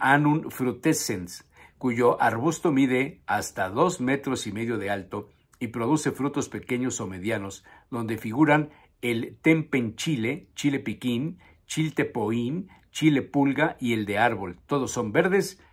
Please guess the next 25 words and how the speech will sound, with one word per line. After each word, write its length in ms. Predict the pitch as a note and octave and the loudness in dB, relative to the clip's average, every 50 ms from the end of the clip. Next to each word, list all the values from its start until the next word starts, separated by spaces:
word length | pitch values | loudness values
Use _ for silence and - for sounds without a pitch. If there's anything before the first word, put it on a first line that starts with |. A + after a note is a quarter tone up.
| _ _ | _ _
y 80 | - A#2+ | -8 -6
se 160 | A2 - A#2+ | -6 -4 -4
vuelven 380 | G#2+ A2 C3 C#3 B2 A#2 G2 F2 | -2 0 0 0 0 0 -2 -2
rojos 520 | G2 B2 C3+ - - B2 A#2 A#2 - - _ _ _ - - - _ - | 0 0 0 0 0 -2 -4 -4 -6 -10 _ _ _ -20 -20 -20 _ -4
cuando 680 | - B2 C#3+ - A#2 A2 A2+ A#2 A#2 A#2 - - - _ | 0 2 2 2 2 0 -2 -2 -2 -2 -4 -8 -8 _
han 380 | - G2+ G#2 G#2+ G#2 G2+ G2+ - _ | 2 2 2 2 0 -2 -8 -12 _
madurado. 840 | F#2 G2 G2 F#2+ F#2 F2 F2+ E2 D#2+ D#2 D2 C2+ - - - - _ _ _ _ _ _ _ _ _ _ - - - - - - - - _ _ _ _ _ _ _ _ _ _ | -10 -6 -4 -4 -4 -4 -6 -8 -6 -6 -6 -6 -8 -12 -20 -20 _ _ _ _ _ _ _ _ _ _ -20 -20 -20 -20 -20 -20 -20 -20 _ _ _ _ _ _ _ _ _ _
El 140 | - D#3 D3 | 2 2 4
jalapeño 480 | - E3 F3+ F3+ F3+ F3+ B3+ B3 A#3+ A3+ | 6 8 8 8 8 6 6 6 6 6
correspondería 680 | G#3 F3 C3+ C3 C3 - C3+ B2+ A#2+ C3 C3+ D#3 E3+ | 6 6 6 4 2 0 -2 0 2 4 6 6 8
a 40 | D#3+ | 8
la 140 | D3+ C#3+ B2+ | 8 6 4
clasificación 1040 | - A#2 G2+ - - G2+ - - G2 - G#2+ F#2+ - - B2+ B2 B2 B2 C3+ - _ _ _ _ _ _ _ _ _ _ _ _ _ _ - - - | 2 0 -4 -4 -6 -8 -10 -12 -10 -8 -6 -6 -4 0 0 2 2 0 -2 -8 _ _ _ _ _ _ _ _ _ _ _ _ _ _ -20 -16 -10
del 400 | G#2+ G#2 G#2+ G#2 G#2 G#2+ G#2 - | -6 -4 -2 -2 -2 -2 -4 -6
chilaile 500 | - B2+ A2 A2 A#2 B2 B2+ B2 B2+ A#2+ | -6 -6 -2 0 2 2 2 2 0 0
de 80 | A2 | 0
Veracruz 560 | G2+ G#2 G2+ G2 - - - F3 F3 F3 - B2 | -2 -4 -4 -6 -6 -2 0 0 0 0 0 -4
y 60 | A2 | -4
su 160 | - A#2+ A2 | -4 -4 -6
transformación 800 | - G#2+ G#2+ G#2 - - G2+ G2 G#2 G2 F#2 - B2+ B2 B2+ B2 | -4 -4 -4 -4 -6 -8 -10 -10 -10 -10 -8 -6 -4 -2 -2 -2
en 220 | A#2+ A2 G#2 G2+ | -4 -4 -4 -6
los 180 | G2 F#2 F2+ - | -8 -8 -10 -8
campos 340 | - A#2 A2+ G#2+ A2+ G#2 - | -6 -6 -6 -6 -8 -10 -10
poblanos 460 | - G#2 F#2 G2+ G#2+ G#2 A2 G#2+ G2 | -10 -10 -6 -6 -4 -4 -4 -6 -6
derivaría 680 | F#2+ F#2 F2 F2+ F2+ F2+ F2+ G2+ G#2+ G#2 G2+ G2 - | -8 -8 -8 -8 -8 -6 -4 -4 -2 -2 -2 -4 -6